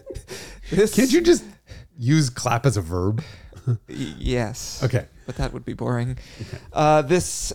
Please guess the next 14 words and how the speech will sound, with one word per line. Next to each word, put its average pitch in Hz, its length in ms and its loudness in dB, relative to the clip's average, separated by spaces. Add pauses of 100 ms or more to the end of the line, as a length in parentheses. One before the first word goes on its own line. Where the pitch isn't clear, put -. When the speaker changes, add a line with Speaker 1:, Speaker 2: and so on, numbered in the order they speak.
Speaker 1:
episode 160 680 0
is 147 180 -2
a, 131 380 -2
mm, 127 420 -6 (640)
like 151 240 -2
you 151 80 0
said 139 340 -4
before, 123 600 -6 (200)
uh, 117 500 -6
this - 200 -10
is 117 100 -8
the 123 160 -4
equivalent 120 440 -6
of 107 380 -8